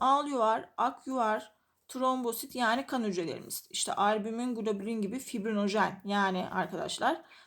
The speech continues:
kan proteinleri kesinlikle geçemez. Yani süzüntüde arkadaşlar kesinlikle biz bunları göremeyiz.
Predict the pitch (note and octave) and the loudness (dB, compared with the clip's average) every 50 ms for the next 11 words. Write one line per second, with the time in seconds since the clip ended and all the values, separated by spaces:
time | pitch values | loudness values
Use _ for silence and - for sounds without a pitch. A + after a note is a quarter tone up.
0 | _ _ - - C#4+ C#4 D#4 F4 F#4 F4+ - C4+ A3+ G#3 G3+ A3+ G#3 G3+ F#3+ F3+ | _ _ -6 0 2 4 4 4 2 2 2 2 2 2 2 0 0 0 0 -2
1 | D#3 C#3 F#3 G3 - - D#4+ D#4+ - - B3 A3 G#3+ G3+ G3+ - A#3 B3 C#4+ E4+ | -4 -6 -8 -8 -6 -4 -2 -2 -2 -2 -2 -2 -2 -2 -2 -4 -2 0 0 0
2 | F4 - - _ _ _ _ - G3+ F#3 A3 G#3+ G#3 - C4+ B3 G#3+ E3+ - - | -2 -4 -10 _ _ _ _ -6 -2 2 2 4 4 4 4 4 4 2 0 -2
3 | - - F#3+ G#3+ A3 A3+ A3+ A3 G#3 G#3+ - - A#3+ A3 G3+ A3 B3 B3 C4+ C4+ | -4 -2 0 0 2 2 2 0 0 -2 -4 -4 -4 -2 -2 0 0 0 -2 -2
4 | - C#4+ C#4 C4+ A#3+ A#3+ C4+ D#4+ - - - G#3 G3+ G3 G3 G3+ F#3+ F#3+ F3+ F#3 | -4 -2 0 2 2 2 2 0 -2 -4 -2 -2 -2 0 -2 -2 -2 -2 0 -2
5 | - - B3 C#4+ D#4 - - A#3+ A3 - - B3 B3 B3 A3+ G#3 G#3 B3 A3+ G#3 | 0 0 -2 -2 -2 -4 -6 -4 -4 -2 -2 -2 -4 -2 -4 -2 -2 -2 -2 -2
6 | G#3 G3+ G3+ A3 C#4 B3 G3+ G3 F#3+ G3 G#3 G#3 E3+ - - - - - - - | 0 0 0 0 0 0 0 2 2 4 4 2 2 0 -2 -2 0 -2 -2 -4
7 | - | -8